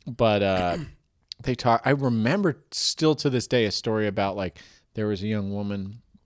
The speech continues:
who was beautiful and her life in show business was at stake because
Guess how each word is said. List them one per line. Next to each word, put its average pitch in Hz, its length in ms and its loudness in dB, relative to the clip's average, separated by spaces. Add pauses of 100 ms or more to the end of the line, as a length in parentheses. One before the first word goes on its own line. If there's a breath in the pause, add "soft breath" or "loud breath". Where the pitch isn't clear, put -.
(880)
who 110 80 -2
was 92 160 -2
beautiful 98 580 -4
and 85 120 -10
her 92 100 -6
life 90 400 -6
in 90 400 -10
show - 260 -6
business 90 600 -10 (180)
was 87 360 -8
at 92 200 -12
stake 90 300 -8 (760)
because 98 460 -6